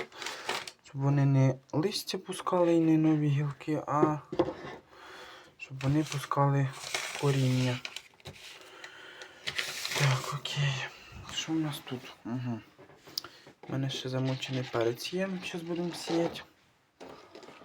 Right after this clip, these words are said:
Ще будемо сіяти перець. Так. Так,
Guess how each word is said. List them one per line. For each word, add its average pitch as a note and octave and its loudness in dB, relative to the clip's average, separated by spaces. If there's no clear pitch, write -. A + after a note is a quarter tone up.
Ще - -2
будемо C#3 6
сіяти C#3 2
перець. G#3 2
Так. B2+ 6
Так, - -10